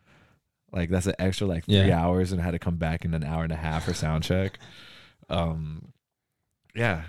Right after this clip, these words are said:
Speaker 1: it was like they sent Max, Brick, Kyle, and I out to go on tour. It was like forty, it was like forty-five shows in, like, thirty-eight days or some shit. Like,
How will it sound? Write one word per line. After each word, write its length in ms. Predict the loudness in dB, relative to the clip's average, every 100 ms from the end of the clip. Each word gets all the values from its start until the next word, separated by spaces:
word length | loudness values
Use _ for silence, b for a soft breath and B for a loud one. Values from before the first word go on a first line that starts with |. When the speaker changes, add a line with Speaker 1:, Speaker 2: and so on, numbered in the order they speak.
| -6
Speaker 1:
it 100 | 0
was 200 | 0 2
like 220 | -2 -4
they 140 | -2 -2
sent 460 | 0 2 2 -2 -12 -20 -20 -20 -12
Max, 360 | -6 -4 -6
Brick, 400 | -4 0 0 -2
Kyle, 280 | -8 -4 -2
and 100 | 0
I 380 | -2 -2 -6 -8 -10
out 160 | -8 -6
to 80 | -4
go 120 | -4
on 140 | -6
tour. 560 | -6 -6 -4 -4 -6 -10 b b b b b _
It 100 | -8
was 180 | -8 -6
like 380 | -10 -10 -16 -20 _ _ _ _ _ _ _ _ _ _ _ _ -20 -10
forty, 320 | -4 -4 -4
it 60 | -4
was 160 | -4
like 320 | -4 -8 -10 -20 _ _ _ _ _ _ _ _ _ _ -8
forty-five 1300 | -2 -2 0 -2 -4 -8 _ _ -14 -8 -4 -4 -4
shows 560 | -6 0 2 2 0
in, 80 | -2
like, 180 | -6 -6 _
thirty-eight 840 | 0 0 2 0 -2 -2 -4 -6 -8 -4
days 320 | 2 2 2
or 60 |
some 220 | 0 -2 -2
shit. 640 | -2 0 2 2 -2 -6
Like, 460 | -8 -8 -10 -20